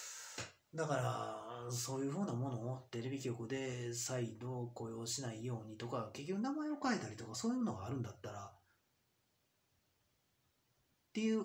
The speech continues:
ことになってくるじゃないですか。だから身元はっきりさせるために名前の固定っていうのはずっとしておかなければならないし、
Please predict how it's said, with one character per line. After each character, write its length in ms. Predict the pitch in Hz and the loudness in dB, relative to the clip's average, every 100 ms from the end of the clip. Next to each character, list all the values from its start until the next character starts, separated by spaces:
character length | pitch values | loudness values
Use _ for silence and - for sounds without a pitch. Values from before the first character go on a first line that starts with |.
| - | 2
こ 100 | 185 | 2
と 80 | 170 | 2
に 80 | 95 | 0
な 60 | |
っ 60 | 101 | -2
て 80 | 117 | -2
く 120 | 98 | -2
る 60 | - | -8
じ 80 | |
ゃ 40 | - | -8
な 60 | |
い 40 | - | -8
で 60 | |
す 120 | - - | -8 -8
か。 200 | - - _ _ _ | -12 -14 _ _ _
だ 60 | 170 | -2
か 60 | 135 | 2
ら 40 | |
身 80 | 156 | 4
元 180 | 226 240 | 4 4
は 120 | 135 | 4
っ 40 | |
き 100 | 170 | 4
り 60 | 127 | 2
さ 120 | 139 | 2
せ 100 | 147 | 0
る 80 | 147 | 2
た 140 | 143 | 2
め 100 | 120 | 0
に 300 | 147 123 107 | 0 -2 -2
名 120 | 123 135 | -2 0
前 160 | 139 | -2
の 100 | 127 | -2
固 140 | 123 - | -6 -2
定 180 | 123 | 0
っ 20 | 127 | 0
て 160 | - | 2
い 60 | 120 | 2
う 20 | |
の 80 | 143 | 2
は 80 | 123 | 0
ず 100 | 120 | -4
っ 20 | |
と 100 | - | -4
し 80 | - | 0
て 60 | |
お 80 | 120 | 0
か 120 | 123 | 2
な 80 | 117 | 0
け 100 | 113 | -2
れ 100 | 101 | -6
ば 120 | 98 | -8
な 100 | 104 | -4
ら 60 | 120 | -2
な 100 | 127 | 0
い 60 | 131 | -2
し、 260 | 127 180 | -2 -2